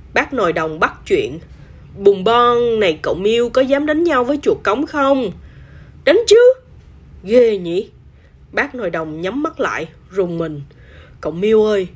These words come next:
hôm nay bà bóng đi chợ Tết đấy. Chỉ chiều nay thôi là tôi sẽ đầy ắp thịt kho, cá kho.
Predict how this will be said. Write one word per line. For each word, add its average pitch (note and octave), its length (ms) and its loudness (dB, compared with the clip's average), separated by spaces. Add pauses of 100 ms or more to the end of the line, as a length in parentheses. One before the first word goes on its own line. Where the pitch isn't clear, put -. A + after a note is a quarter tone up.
(200)
hôm G#3+ 220 -4
nay G#3+ 120 0
bà F#3 120 -4
bóng F#3+ 300 -2
đi C#4 160 0
chợ C#3+ 240 -4
Tết C#4 220 0
đấy. D#4+ 180 0 (560)
Chỉ F#3+ 120 -4
chiều G3 320 -2
nay G#3 240 -4
thôi G3+ 300 -2 (400)
là F#3 120 0
tôi G#3+ 320 2
sẽ G3+ 220 -2
đầy G3 140 2
ắp - 320 -4
thịt A3 120 -10 (100)
kho, G#3 320 -6
cá A#3 240 -2
kho. A#3+ 460 0